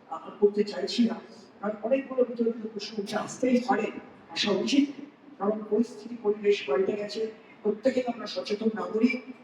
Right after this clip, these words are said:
যারা এসছেন প্রত্যেকের আমি মর্ম যন্ত্রণা, মর্ম কথা তাদের আবৃত্তির মাধ্যমে, তাদের ভাব প্রকাশের মাধ্যমে আমি উপলব্ধি করেছি।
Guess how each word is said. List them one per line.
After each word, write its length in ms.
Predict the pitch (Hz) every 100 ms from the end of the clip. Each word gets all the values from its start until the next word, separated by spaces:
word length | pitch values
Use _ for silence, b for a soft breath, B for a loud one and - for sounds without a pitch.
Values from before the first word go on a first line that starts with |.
| - - -
যারা 280 | - - 392
এসছেন 340 | - - 269 240 - - - -
প্রত্যেকের 480 | 226 233 269 254 240
আমি 320 | 233 233 220 - - - - -
মর্ম 360 | 202 220 226
যন্ত্রণা, 420 | 226 220 220 233 233
মর্ম 460 | 220 202 208 220
কথা 380 | 214 226 - - - - - -
তাদের 300 | 196 214 214 - - - -
আবৃত্তির 580 | 208 220 254 - 285 240
মাধ্যমে, 500 | - - - 202 202 - - -
তাদের 240 | 196 220 226 - -
ভাব 220 | 226 - 247
প্রকাশের 420 | 247 302 - 302
মাধ্যমে 440 | 277 233 - 226
আমি 140 | 214 - - - -
উপলব্ধি 400 | 247 240 247 226
করেছি। 440 | - - - 311